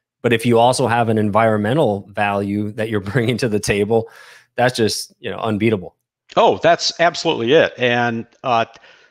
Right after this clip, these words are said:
Speaker 2: that goes back to the health of the engine. You're talking about the cycle time and having to run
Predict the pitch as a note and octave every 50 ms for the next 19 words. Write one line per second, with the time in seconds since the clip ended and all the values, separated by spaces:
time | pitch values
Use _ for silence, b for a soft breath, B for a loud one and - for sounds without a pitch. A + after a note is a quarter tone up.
0 | b b b _ _ - - - E3+ F3 - A3 G3+ - - F#3 F3+ - - D#3+
1 | D#3 C#3 E3 F3+ - E3 B2+ A2 B2 D#3 F3 D#3 - A#2 A#2 B2 - - - D3
2 | - - B2+ - C#3 B2+ - - A#2+ - - - C3+ D3 - B2+ A#2 - - -
3 | A2 G#2+ G#2 G2+ G2+ G#2 G#2+ G#2+ A2 - _ - - - C#3+ B2+ A#2+ A#2 A2+ A#2+
4 | C3 C#3+ C3+ B2 A#2+ G2 -